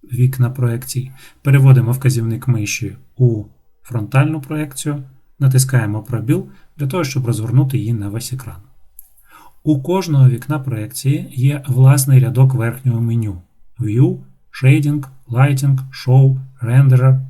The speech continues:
Panels тощо. Натискаємо розділ верхнього меню View, знаходимо підрозділ Image Plane, Import Image.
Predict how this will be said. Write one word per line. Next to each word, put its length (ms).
Panels 440
тощо. 380
Натискаємо 840
розділ 500
верхнього 420
меню 240
View, 280
знаходимо 680
підрозділ 680
Image 760
Plane, 320
Import 500
Image. 360